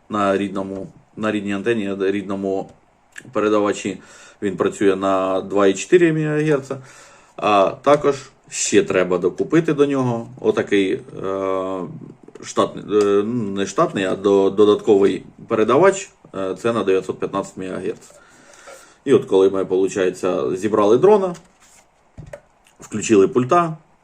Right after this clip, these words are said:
з-, і можна спробувати заармити. Тільки треба мати, е, уяву, як це все робиться, тому що є, е, певні правила безпеки при армі дронів. Їх не можна армити, е,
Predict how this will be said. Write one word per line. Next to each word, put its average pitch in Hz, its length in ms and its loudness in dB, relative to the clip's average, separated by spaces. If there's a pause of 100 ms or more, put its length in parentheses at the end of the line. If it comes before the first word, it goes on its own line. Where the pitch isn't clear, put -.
(320)
з-, 101 540 0
і 110 200 2
можна 101 360 0
спробувати 98 520 0
заармити. 92 480 -4
Тільки 98 480 -4 (520)
треба 104 280 0
мати, 101 260 -2
е, 98 920 -8 (200)
уяву, 104 400 2
як 101 280 0
це 98 100 -4
все 107 180 -6
робиться, 151 440 0 (460)
тому 98 240 -4
що 98 160 0
є, 101 520 0 (300)
е, 87 260 -4 (240)
певні 101 340 0
правила 98 420 0
безпеки 156 600 -2 (220)
при 127 260 2
армі 131 300 2
дронів. 127 420 -2 (440)
Їх 104 340 -4
не 104 80 -2
можна 98 580 0
армити, 98 720 -2 (720)
е, 92 340 -6